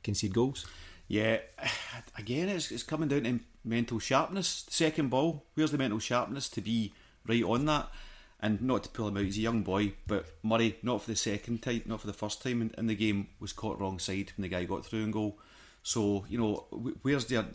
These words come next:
Speaker 2: the sharpness of, of positional awareness? Who's round about you? Where do I need to be? What's the, what phase are we in? Things like that. So, uh, you know, we obviously need to train the guys in systems, you know, train their bodies. But are we really looking at how mentally sharp they are or are not? Are they feeling the pressure from this,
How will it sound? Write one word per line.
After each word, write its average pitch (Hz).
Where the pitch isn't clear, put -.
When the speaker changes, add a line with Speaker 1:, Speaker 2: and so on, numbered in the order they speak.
Speaker 2:
the 110
sharpness 110
of, -
of 98
positional 117
awareness? 101
Who's 127
round 101
about 98
you? 101
Where 120
do 107
I -
need 101
to 101
be? 95
What's 110
the, -
what 104
phase 92
are 101
we 98
in? 95
Things 101
like 92
that. 87
So, 104
uh, -
you 127
know, 107
we 120
obviously 127
need 104
to -
train 117
the 104
guys 95
in 87
systems, 135
you -
know, 107
train 104
their 87
bodies. 110
But 110
are 113
we 107
really 156
looking 151
at 107
how 120
mentally 113
sharp 113
they 104
are 104
or 104
are 95
not? 120
Are -
they 104
feeling 135
the 110
pressure 127
from 110
this, -